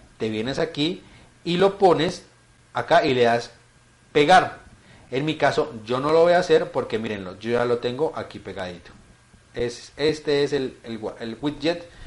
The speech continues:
de mi, de mi WhatsApp, que lo tengo en mi página web.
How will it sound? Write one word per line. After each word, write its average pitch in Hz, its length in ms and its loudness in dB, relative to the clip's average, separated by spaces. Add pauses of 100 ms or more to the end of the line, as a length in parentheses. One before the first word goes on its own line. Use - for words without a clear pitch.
(280)
de 131 440 2 (100)
mi, 117 200 -6 (160)
de 117 180 -2
mi 113 100 -8
WhatsApp, 117 480 -2 (200)
que 120 120 -4
lo 104 100 -6
tengo 101 180 -10
en 101 60 -10
mi 104 60 -12
página 92 300 -14
web. - 160 -16